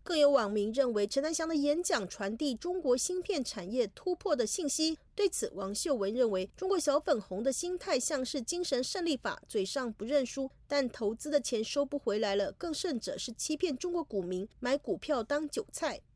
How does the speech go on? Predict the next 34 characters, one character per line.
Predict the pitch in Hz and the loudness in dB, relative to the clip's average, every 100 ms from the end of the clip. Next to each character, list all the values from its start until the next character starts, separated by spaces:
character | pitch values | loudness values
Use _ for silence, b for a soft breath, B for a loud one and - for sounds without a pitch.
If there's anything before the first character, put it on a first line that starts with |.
| - | -10
王 | - 247 | -2 0
秀 | 320 | 2
文 | 254 240 | 4 2
说： | 277 269 | 4 2
“全 | 262 247 | 2 -2
球 | 233 247 | 0 0
化 | 269 | 2
在 | 247 | 0
中 | 233 320 | -2 -2
美 | 285 | -2
吵 | 262 - 170 | -2 -4 -4
架 | - 320 | 0 0
之 | 254 254 | 0 2
后 | 277 226 - | 2 2 0
逐 | 285 | -2
步 | 277 311 | 0 0
分 | 311 302 | 2 4
为 | 233 | 2
半 | - 349 269 | 2 0 0
球 | - 214 | 0 -2
化。” | 220 277 202 - | 2 0 0 -4
王 | 254 254 | -2 2
秀 | 302 | 2
文 | 233 240 | 2 0
指 | 202 | -2
出， | - 247 233 | -2 -2 -2
韩 | - 254 | -4 -4
国 | 294 294 | 0 0
靠 | - 359 | 2 0
向 | - 330 | 0 0
美 | 240 175 | 0 -2
国 | 185 | -2
得 | 196 226 | 0 0
利， | 311 | 0